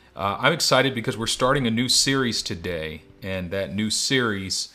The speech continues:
is on the book of Revelation. Today is going to be a seven-part series on the book of Revelation. Pastor Jeremy and I are gonna be preaching this together, and today we're going to start.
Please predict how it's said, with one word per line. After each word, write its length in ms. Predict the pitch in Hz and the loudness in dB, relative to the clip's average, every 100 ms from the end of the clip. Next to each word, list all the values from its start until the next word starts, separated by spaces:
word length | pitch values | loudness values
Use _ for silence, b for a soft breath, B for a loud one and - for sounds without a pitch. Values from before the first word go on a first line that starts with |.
| b b b b b | b b b b b
is 280 | 120 110 - | -4 -2 0
on 280 | 127 139 143 | 4 4 2
the 80 | 107 | 0
book 240 | 127 - | 0 0
of 100 | 98 | 0
Revelation. 760 | 98 123 107 113 135 - 110 107 | 4 4 6 6 6 6 4 2
Today 240 | 117 123 | 2 2
is 80 | 120 | 0
going 180 | 127 120 | 0 -2
to 60 | |
be 160 | 104 110 | 0 0
a 40 | |
seven-part 640 | 95 - 131 139 135 123 104 | 4 6 6 2 0 0 0
series 300 | - 123 113 | 0 0 0
on 80 | 107 | -2
the 80 | |
book 160 | 95 110 | 0 -2
of 100 | 98 | -2
Revelation. 460 | 101 104 110 - 98 | -2 -2 0 -2 0
Pastor 300 | 110 - 107 | -2 -2 -2
Jeremy 280 | 110 113 | 0 0
and 80 | 104 | 0
I 120 | 104 | 0
are 80 | 101 | -2
gonna 120 | 104 | -2
be 60 | 95 | -4
preaching 380 | 90 127 - 107 | -6 -4 -2 0
this 160 | 104 | 0
together, 480 | - 90 117 123 117 - B B B B B B - | -4 0 2 2 -2 -8 B B B B B B 0
and 220 | 110 110 | 0 2
today 420 | 120 104 147 180 | -2 4 6 6
we're 160 | 147 131 | 2 -2
going 320 | 135 135 131 | 0 0 0
to 140 | 123 | -2
start. 680 | - - 123 98 80 - - | -2 2 4 4 0 -8 -10